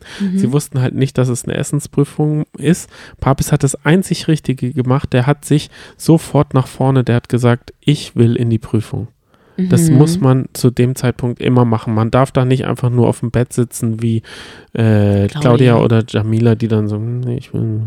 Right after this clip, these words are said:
Speaker 2: ich hab
Speaker 1: Ja.
Speaker 2: sch-, hab schon geliefert.“
Speaker 1: <laughs>
Speaker 2: Man muss, auch Cosimo hätte, wenn er mitgemacht hätte, Sendezeit bekommen
Speaker 1: Mhm.
Speaker 2: und der hätte nicht gewackelt dadurch.
Speaker 1: Oh, ich hätte Cosimo auch gerne mal was essen gesehen.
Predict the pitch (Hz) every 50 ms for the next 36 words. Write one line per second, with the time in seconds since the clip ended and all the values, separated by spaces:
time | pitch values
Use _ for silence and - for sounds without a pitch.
0 | 110 101 - - - - _ _ _ _ - - 156 143 113 - - - 98 -
1 | - - 107 104 98 90 87 90 92 - - - - - _ - 190 196 - -
2 | 185 - - - - - _ - 120 120 131 151 156 - - - - - - -
3 | - - - _ - - 143 - - - - 170 185 165 151 123 117 120 165 190
4 | - - - - - - - - - - - 160 - 139 143 143 135 131 120 127
5 | 160 - - - 170 175 180 185 - - - - 175 - - 214 226 - _ _
6 | _ _ - - 165 175 175 175 160 - - 110 107 - - 107 - - 113 110
7 | 131 156 165 175 170 165 180 190 196 - 139 131 127 135 127 127 127 131 131 135
8 | - 147 143 151 147 - - 135 - 156 - - 113 104 - - 90 90 95 92
9 | 95 - - - - - - - _ - 170 165 160 151 160 - 190 165 - 170
10 | - - - 170 170 165 170 160 156 - - 131 - - - - - 165 156 156
11 | 160 160 156 151 143 143 143 139 139 - - - 135 - - 147 143 135 139 139
12 | - - 139 135 139 147